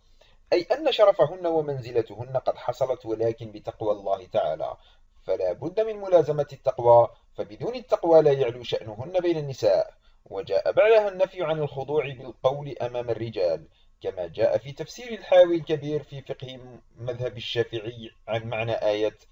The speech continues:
"يا نساء النبي لستن كأحد من النساء إن اتقيتن"،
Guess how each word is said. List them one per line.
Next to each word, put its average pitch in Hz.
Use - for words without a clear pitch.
"يا 127
نساء 165
النبي 127
لستن 123
كأحد 110
من 117
النساء 113
إن 117
اتقيتن"، 113